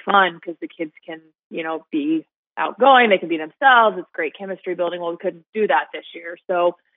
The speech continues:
figuring out other ways we can, we can do that, um, is,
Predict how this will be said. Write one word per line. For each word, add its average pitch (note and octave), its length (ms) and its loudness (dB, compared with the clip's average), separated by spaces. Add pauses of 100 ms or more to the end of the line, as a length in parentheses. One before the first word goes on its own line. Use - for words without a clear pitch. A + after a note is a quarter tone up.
(240)
figuring B3+ 340 2
out G3+ 180 2
other F#3+ 180 0
ways F3 400 -2
we E3+ 160 -10
can, D#3+ 460 -16
we F3 120 -4
can D#3+ 220 -12
do E3 200 -2
that, F3 340 0 (120)
um, E3 280 -4
is, E3+ 140 -6